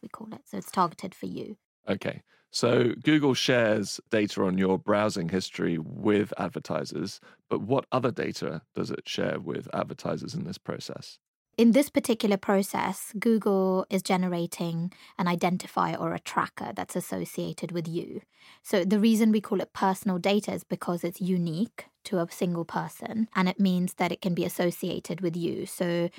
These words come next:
Speaker 1: under data protection rules, that's known as pseudonymous data because it's not anonymous. It's just another way to identify you, and therefore is personal data.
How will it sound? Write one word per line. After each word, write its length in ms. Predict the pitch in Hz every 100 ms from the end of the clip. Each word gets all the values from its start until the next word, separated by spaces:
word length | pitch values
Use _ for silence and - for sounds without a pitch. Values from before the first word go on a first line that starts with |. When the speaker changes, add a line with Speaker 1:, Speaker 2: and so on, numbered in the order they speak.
| - -
Speaker 1:
under 500 | 190 185 175 175 175 _ -
data 240 | 175 180 -
protection 540 | 185 220 - - 185
rules, 300 | 170 175 175
that's 260 | - 175 -
known 280 | 185 175 170
as 220 | - 170
pseudonymous 720 | - - - 170 160 170 170 -
data 460 | 185 151 - 220 247
because 360 | 175 175 160 -
it's 120 | -
not 160 | 226 180
anonymous. 760 | 165 165 170 170 170 - - _ _ _ -
It's 260 | 175 -
just 340 | - 170 - -
another 440 | 190 180 170 165 165
way 160 | 156
to 120 | -
identify 600 | 143 160 165 160 170 175
you, 420 | 165 160 160 165 208
and 160 | - 180
therefore 320 | 180 - 175
is 140 | 170 -
personal 480 | - 175 - 165
data. 440 | 151 101 - -